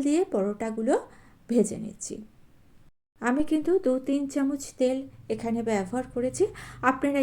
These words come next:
ইচ্ছে হলে তেলের পরিমাণ আরও কমিয়ে নেবেন। নিরামিষ কম্বো রেসিপিটা আপনাদের কেমন লাগলো অবশ্যই জানাতে ভুলবেন না। আর এই পরোটাটা বানাতে যেরকম বেশি সময় লাগে না, পনিরটা বানাতেও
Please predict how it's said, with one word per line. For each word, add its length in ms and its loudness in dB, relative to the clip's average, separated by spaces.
ইচ্ছে 220 -8
হলে 140 4
তেলের 320 2
পরিমাণ 340 0
আরও 180 8
কমিয়ে 420 -8
নেবেন। 300 -2
নিরামিষ 440 2
কম্বো 320 4
রেসিপিটা 640 0
আপনাদের 340 -4
কেমন 240 2
লাগলো 280 -2
অবশ্যই 520 2
জানাতে 340 0
ভুলবেন 380 -2
না। 80 0
আর 220 6
এই 160 6
পরোটাটা 640 2
বানাতে 420 0
যেরকম 300 -4
বেশি 180 -4
সময় 300 -4
লাগে 240 -2
না, 40 0
পনিরটা 440 -4
বানাতেও 400 -4